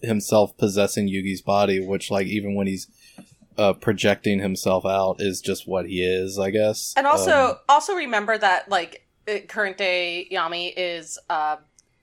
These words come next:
Speaker 2: amnesic. He doesn't have any memories. So all he, his entire sense of self is based on Yugi.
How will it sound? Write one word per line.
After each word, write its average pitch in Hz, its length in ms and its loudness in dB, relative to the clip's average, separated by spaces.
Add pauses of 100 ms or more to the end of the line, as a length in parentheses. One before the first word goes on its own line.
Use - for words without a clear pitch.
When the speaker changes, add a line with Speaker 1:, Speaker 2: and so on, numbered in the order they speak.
Speaker 2:
amnesic. 165 680 -4
He 196 80 -10
doesn't 175 240 -8
have 190 200 2
any 185 160 -4
memories. 143 640 -10
So 190 220 -2
all 185 220 6
he, 190 500 -8
his 226 240 -4
entire 226 480 0
sense 208 240 -4
of 196 100 -8
self 165 360 0
is 165 100 -14
based 160 280 -10
on 151 180 -4
Yugi. 156 480 -14